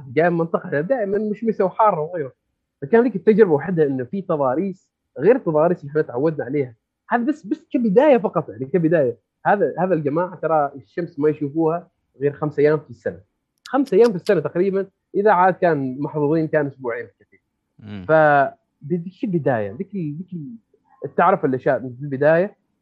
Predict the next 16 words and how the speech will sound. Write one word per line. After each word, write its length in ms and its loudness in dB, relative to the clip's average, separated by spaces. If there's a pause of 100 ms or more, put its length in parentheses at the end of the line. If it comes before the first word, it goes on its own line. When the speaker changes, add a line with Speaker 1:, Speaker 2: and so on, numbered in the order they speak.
Speaker 1:
بدت 240 0
علي 320 -4
أشياء 300 -4
أخرى. 240 -16 (180)
الحين 200 -12
تعرفت 320 -8
على 140 -6
مجموعة 360 -4
من 80 -8
الأصدقاء 420 -4
اللي 140 -8
كانوا 280 -10 (100)
في، 320 -14 (480)
في 180 -8
اسكتلند. 480 -6 (200)
آه، 720 -4